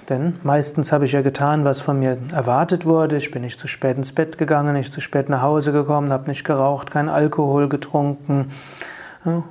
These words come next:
und so weiter. Hm, hm, mein jüngerer Bruder würde den Erziehungsstil meiner Eltern vermutlich etwas anders beschreiben, aber gerade deshalb, weil ich meistens brav war, habe ich dann, wenn ich mal was wollte, es bekommen.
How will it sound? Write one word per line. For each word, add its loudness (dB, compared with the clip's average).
und 4
so 0
weiter. 4
Hm, -4
hm, 2
mein 4
jüngerer 4
Bruder 4
würde 4
den 0
Erziehungsstil 4
meiner 4
Eltern 4
vermutlich 0
etwas 0
anders 2
beschreiben, 0
aber 4
gerade 2
deshalb, 2
weil 4
ich -2
meistens 0
brav 0
war, 2
habe 4
ich -4
dann, 4
wenn 4
ich -2
mal 4
was 0
wollte, 2
es -2
bekommen. -2